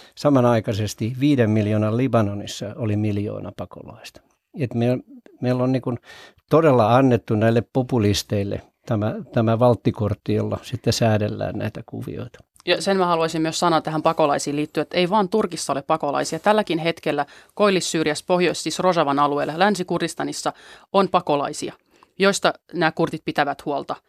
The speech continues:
Speaker 2: Etelä-Kurdistanissa on, äh, ainakin puoli miljoonaa, ellei miljoona. Ja nyt sieltä on niinku tulossa kurdipakolaisia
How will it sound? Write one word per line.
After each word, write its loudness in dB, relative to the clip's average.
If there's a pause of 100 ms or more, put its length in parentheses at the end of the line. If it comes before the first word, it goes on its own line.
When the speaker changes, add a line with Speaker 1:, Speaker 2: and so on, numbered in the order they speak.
(220)
Speaker 2:
Etelä-Kurdistanissa 0
on, 0 (360)
äh, -2 (360)
ainakin -2
puoli 2
miljoonaa, -2
ellei -2
miljoona. 0 (320)
Ja 0
nyt -4
sieltä 0
on 0
niinku 2
tulossa 0 (440)
kurdipakolaisia 0